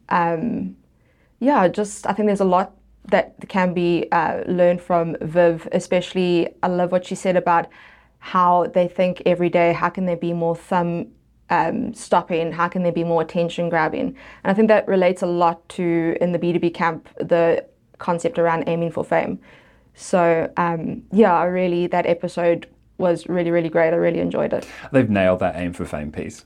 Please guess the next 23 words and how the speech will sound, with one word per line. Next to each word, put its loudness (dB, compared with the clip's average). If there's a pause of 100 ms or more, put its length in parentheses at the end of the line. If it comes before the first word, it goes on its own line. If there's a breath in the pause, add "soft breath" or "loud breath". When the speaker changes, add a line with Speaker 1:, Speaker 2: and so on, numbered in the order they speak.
Speaker 1:
They 2
really 2
have. -2
Speaker 2:
Yeah. 0 (140)
Speaker 1:
Yeah. 2
Speaker 2:
And 0
what, 2
what 2
I 2
really 2
liked 0
from -4
Viv -2
in -2
that -4
conversation -4
was -6 (300 soft breath)
the -2
fact 0
that -6
they 2
would -2
take -4